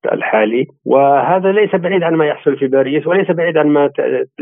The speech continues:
كتبته النيويورك تايمز أو أي جريدة غربية أخرى. يعني السيناريوهات متداخلة مع بعضها البعض، ولكن في النهاية جميعها ذاهبة باتجاه أن هذه القضية الفلسطينية يجب أن تقتل. هذا هو بيت القصيد في الموضوع، يجب أن تنهى، لأن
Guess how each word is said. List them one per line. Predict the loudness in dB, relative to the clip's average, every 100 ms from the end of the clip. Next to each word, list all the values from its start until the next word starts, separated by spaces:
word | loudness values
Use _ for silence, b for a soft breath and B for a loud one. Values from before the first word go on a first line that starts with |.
| -4
كتبته | 0 2 0 0 -2
النيويورك | -2 -2 0 2 2 0 0
تايمز | 0 0
أو | 0 2
أي | 2 0
جريدة | -2 0 0
غربية | -2 -2 0 -2
أخرى. | -4 -8 -8 -4
يعني | 0 2 0
السيناريوهات | 0 2 2 0 0 -2 -2
متداخلة | -2 0 -2 -2 -2
مع | 0 0
بعضها | 0 -2 -4 -6
البعض، | -4 -2 -2
ولكن | 0 0 0 -2
في | 0
النهاية | 0 2 2 2 0
جميعها | 0 -2 -2 -2 -2
ذاهبة | 0 0 0
باتجاه | -2 -2 -2 -2 0 0 0 _ b b
أن | 0 2
هذه | 2 2 0 0
القضية | 0 0 0 2 0
الفلسطينية | -2 -6 -2 0 0 0 0
يجب | 0 -2 0
أن | -2
تقتل. | -2 -8 -8 -8 _ _
هذا | 0 2
هو | 2 0 0
بيت | -2 -4
القصيد | -4 -6 -6 -8
في | -6
الموضوع، | -6 -6 -10 -14 -2
يجب | 2 2 2
أن | 0 2
تنهى، | 0 0 -4
لأن | -4 -2 0 -2